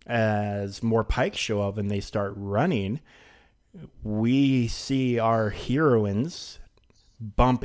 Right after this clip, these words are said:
into a cloaked and hooded figure who's wearing a very familiar looking mask.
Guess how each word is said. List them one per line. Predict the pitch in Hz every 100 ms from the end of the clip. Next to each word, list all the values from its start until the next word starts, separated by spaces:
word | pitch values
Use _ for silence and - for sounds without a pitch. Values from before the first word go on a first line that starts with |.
| -
into | 123 127 160 - - 104 98 98 123 - - - _ _ _ _ _ _
a | 117
cloaked | - - 113 104 - - - _ -
and | 110
hooded | 95 113 107 90
figure | - 160 165 101 95 120 - _ _ -
who's | 127 120
wearing | 113 165 180 160
a | 113
very | 98 95 107 135 170 175 170 165
familiar | - 156 156 156 151
looking | 147 - 143
mask. | 139 170 - - -